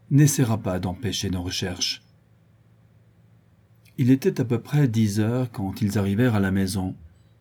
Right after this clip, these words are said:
Mrs Griffiths les introduisit immédiatement dans la bibliothèque, où le cousin Henry déjeunait en ce moment.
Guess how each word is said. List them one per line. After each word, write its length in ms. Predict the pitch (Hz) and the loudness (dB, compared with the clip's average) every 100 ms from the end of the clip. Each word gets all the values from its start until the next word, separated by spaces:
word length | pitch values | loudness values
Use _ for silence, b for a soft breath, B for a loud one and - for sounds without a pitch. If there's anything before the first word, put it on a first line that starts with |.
| _ _ - | _ _ -4
Mrs 360 | 104 - 110 98 | -4 0 -2 0
Griffiths 520 | 101 98 107 113 120 | -2 -2 0 -2 0
les 220 | 107 98 | -2 0
introduisit 560 | 104 - 98 98 98 123 | -2 -2 -2 -2 4 4
immédiatement 580 | 107 98 101 98 110 | 4 2 -2 0 2
dans 140 | 110 101 | 2 2
la 80 | 92 | 0
bibliothèque, 760 | 95 92 92 98 107 113 - B B B B - | -2 -2 -4 -2 -2 -2 -6 B B B B 0
où 100 | 135 | 2
le 100 | 113 | 2
cousin 280 | - 110 104 | 2 2 2
Henry 300 | 104 107 127 | 2 4 2
déjeunait 480 | 110 107 101 95 90 | 4 2 2 0 -2
en 100 | 90 | -4
ce 140 | - | -4
moment. 360 | 95 92 87 | 0 0 -2